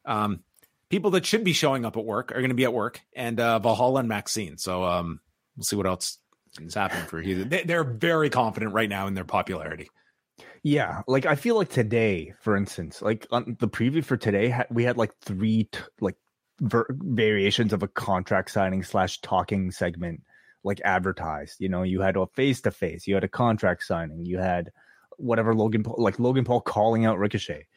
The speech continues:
Speaker 2: You know,
Speaker 1: Mm-hmm.
Speaker 2: uh, we have a rules of engagement, which is another fancy way of, uh, of saying contract signing. So how many ways can they say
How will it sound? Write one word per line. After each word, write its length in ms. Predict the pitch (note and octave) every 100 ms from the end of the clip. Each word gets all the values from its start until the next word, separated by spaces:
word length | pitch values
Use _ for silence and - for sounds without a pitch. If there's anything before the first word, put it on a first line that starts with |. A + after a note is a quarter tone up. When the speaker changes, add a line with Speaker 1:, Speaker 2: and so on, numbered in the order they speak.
| _ _ -
Speaker 2:
You 100 | G2
know, 140 | F#2
Speaker 1:
Mm-hmm. 380 | F2+ E2+ - -
Speaker 2:
uh, 120 | G2+
we 160 | G2+ A2
have 220 | A2 G#2+
a 120 | G#2
rules 360 | G#2 A#2 C3+ C3
of 100 | A2
engagement, 480 | A2+ A2 A2+ F#2 E2
which 160 | F#2+ G#2+
is 140 | G2
another 360 | F#2 G2 G2+ G2
fancy 320 | G#2 F#2+ G2+
way 140 | G2
of, 100 | F#2 - -
uh, 120 | F2+ -
of 120 | F#2+
saying 220 | - F#2
contract 460 | F#2+ F#2 F2+ E2 -
signing. 300 | E2 D#2 D2+
So 220 | - D#2 - -
how 160 | - C#3
many 180 | D#3+ D#3
ways 280 | A2 G#2+ -
can 140 | G2+
they 140 | F#2+
say 460 | F2+ G2 F2+ E2+